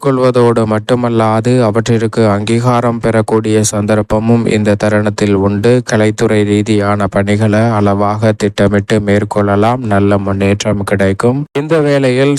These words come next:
சூரியனும் மிக வலுவாக சுகஸ்தானத்தில் முற்பகுதியில் மிக வலுவாக தைரியஸ்தானத்திலும் பிற்பகுதியில் சுகஸ்தானத்திலும் வலம் வரப்போகிறார். எனவே சூரியனின் அமைப்பால் அலைச்சல் அதிகரித்தாலும்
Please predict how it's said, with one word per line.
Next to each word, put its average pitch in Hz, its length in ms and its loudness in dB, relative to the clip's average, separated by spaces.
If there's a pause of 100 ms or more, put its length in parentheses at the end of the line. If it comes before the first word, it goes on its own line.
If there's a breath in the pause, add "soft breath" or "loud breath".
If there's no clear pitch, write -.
சூரியனும் 135 680 2
மிக 113 260 0
வலுவாக 117 640 0 (240)
சுகஸ்தானத்தில் 127 920 0 (140)
முற்பகுதியில் 127 880 0 (800)
மிக 120 320 2
வலுவாக 113 540 0 (440)
தைரியஸ்தானத்திலும் 127 1160 0 (100)
பிற்பகுதியில் 123 760 0
சுகஸ்தானத்திலும் 120 1040 0
வலம் 110 280 0
வரப்போகிறார். 110 800 2 (100)
எனவே 107 280 0 (180)
சூரியனின் 123 760 2
அமைப்பால் 107 640 0
அலைச்சல் 117 500 0
அதிகரித்தாலும் 110 880 2